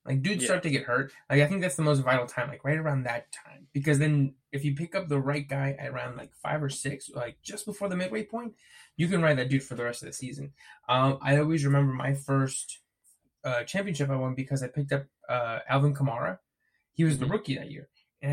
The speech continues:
Speaker 1: I, I remember I picked him up, dropped him, and then picked him up again the next week. And I, the rest of the season, he just went off, right? Like, kickoff
Speaker 2: <laughs>
Speaker 1: returns, uh, you know, uh,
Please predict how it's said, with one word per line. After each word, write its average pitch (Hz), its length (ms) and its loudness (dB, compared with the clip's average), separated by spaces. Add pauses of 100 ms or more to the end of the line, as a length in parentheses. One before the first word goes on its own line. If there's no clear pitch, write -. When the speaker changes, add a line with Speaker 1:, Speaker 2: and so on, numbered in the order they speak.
(120)
Speaker 1:
I, - 120 -16
I 147 40 0
remember 202 240 4
I 147 80 2
picked 226 220 -6
him 330 80 -2
up, 226 140 -2 (380)
dropped 185 320 4
him, 131 300 -6 (100)
and 135 80 2
then 139 120 4
picked 180 140 -2
him 190 80 -2
up 170 120 -2
again 160 180 0
the 143 80 2
next 135 240 -4
week. 262 240 -4 (560)
And 151 580 2 (800)
I, 151 160 4
the 143 140 4
rest 165 240 0
of 143 160 2
the 131 60 -6
season, 147 260 2
he 143 100 4
just 131 140 -2
went 135 120 -2
off, - 240 -16
right? 120 180 -12 (100)
Like, - 160 -20
kickoff 139 360 -6
Speaker 2:
<laughs> 135 120 -6
Speaker 1:
returns, 113 560 -8
uh, 120 60 -10
you 220 200 -16
know, - 80 -20 (320)
uh, - 60 -8